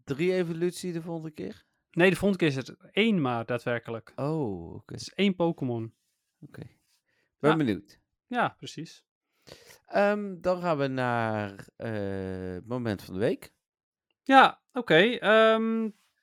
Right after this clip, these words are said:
Speaker 1: Het
Speaker 2: ja,
Speaker 1: is
Speaker 2: nou
Speaker 1: een
Speaker 2: goed. De moment van de week. De, ten eerste, want dat hebben we niet gevraagd tijdens toen we het hadden over de, onze Community Day. Eh, hoeveel shinies heb jij uiteindelijk gevangen?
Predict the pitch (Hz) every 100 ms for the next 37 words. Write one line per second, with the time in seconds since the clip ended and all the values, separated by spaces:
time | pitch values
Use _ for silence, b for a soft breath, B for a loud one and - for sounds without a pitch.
0 | _ - 107 - 214 147 156 156 131 -
1 | 185 196 - - - 160 170 190 202 208
2 | 208 180 160 196 226 - 165 196 180 233
3 | 226 254 - 190 185 202 190 170 175 -
4 | 147 143 135 - _ 156 165 147 127 -
5 | 131 127 120 123 123 123 123 120 143 127
6 | 127 127 135 156 - 123 120 156 175 196
7 | 220 - 269 247 185 170 131 127 120 117
8 | 117 120 113 120